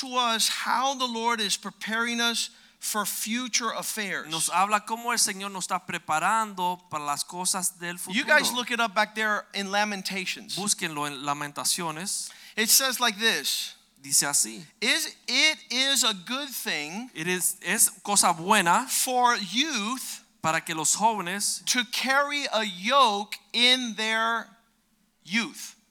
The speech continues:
Speaker 2: que carguen un yugo en su juventud.
Speaker 1: And we'll look up the verse and we'll put it up on the screen.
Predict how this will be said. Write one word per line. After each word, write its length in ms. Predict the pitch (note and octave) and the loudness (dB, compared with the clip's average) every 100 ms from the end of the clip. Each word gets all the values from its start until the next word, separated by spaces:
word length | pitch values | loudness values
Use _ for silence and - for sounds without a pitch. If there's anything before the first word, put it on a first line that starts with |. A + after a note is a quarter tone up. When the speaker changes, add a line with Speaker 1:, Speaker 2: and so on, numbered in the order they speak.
| _ _ _ _ - | _ _ _ _ -4
Speaker 2:
que 120 | E3+ | -2
carguen 580 | - F3+ G3 G3+ G#3 G#3 - | 2 4 4 2 0 -2 -10
un 280 | G3 A3 G#3 | -8 -6 -4
yugo 720 | F3+ D4+ D#4+ A#3 G3+ A#3 A3 | 2 4 6 8 8 8 2
en 140 | F3 F#3 | 0 4
su 220 | - G#3+ | 4 4
juventud. 680 | G3 G3+ G3 - B3+ G#3+ C3 - _ _ _ _ _ _ | -2 -2 -4 -6 -6 -6 -8 -14 _ _ _ _ _ _
Speaker 1:
And 120 | D3 F3+ | -10 -6
we'll 100 | B3+ | -4
look 180 | C4 B3+ | -4 -4
up 100 | G#3 | -4
the 80 | A3 | -4
verse 280 | G3+ A3 G#3+ | 0 0 -2
and 60 | F#3+ | -6
we'll 80 | |
put 160 | - A3 | -8 -8
it 100 | G#3+ | -8
up 100 | G3 | -6
on 120 | F#3+ | -6
the 80 | F3 | -4
screen. 360 | - G3 D#3 | -6 -8 -12